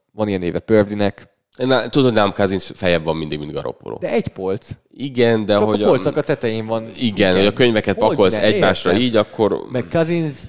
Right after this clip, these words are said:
Speaker 1: azt gondoljuk, hogy a jó rendszeren kívül is tud jót hozni.
Speaker 2: Igen, neki
Speaker 1: De
Speaker 2: fölfelé több van.
Speaker 1: Igen, igen, igen.
Speaker 2: De így, így, így. Hát múlt héten végigbeszéltük azért a top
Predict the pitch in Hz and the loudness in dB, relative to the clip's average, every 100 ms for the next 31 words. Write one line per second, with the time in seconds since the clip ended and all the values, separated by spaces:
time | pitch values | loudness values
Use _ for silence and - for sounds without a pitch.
0 | - _ _ _ 82 135 127 127 120 117 | -20 _ _ _ -2 0 2 0 2 2
1 | 117 123 113 - _ _ 113 127 123 104 | 0 -2 -4 -6 _ _ -2 0 4 2
2 | 98 107 104 - 117 101 92 - 95 85 | 2 0 -2 2 4 4 0 -4 -8 -4
3 | 85 78 90 85 82 101 165 - - 71 | -6 -6 -6 -6 -4 -6 -6 -10 -12 -14
4 | 50 - _ - 110 117 117 - 87 80 | -14 -18 _ -6 -2 -2 -2 -2 -2 -2
5 | 78 78 - 71 60 - _ 87 - - | -4 -6 -8 -8 -10 -12 _ -16 -16 -16
6 | - - 127 - _ _ _ 95 98 104 | -16 -16 -14 -16 _ _ _ -4 -2 -2
7 | - - 143 73 82 87 85 - 101 90 | -4 -4 -4 -6 -12 -10 -10 -12 -14 -12
8 | 127 - 117 135 113 - 92 95 90 76 | -14 -10 -2 -2 -2 -4 -4 -4 -6 -8
9 | 73 - 76 - 78 76 76 - 71 - | -10 -10 -10 -10 -12 -10 -10 -8 -10 -10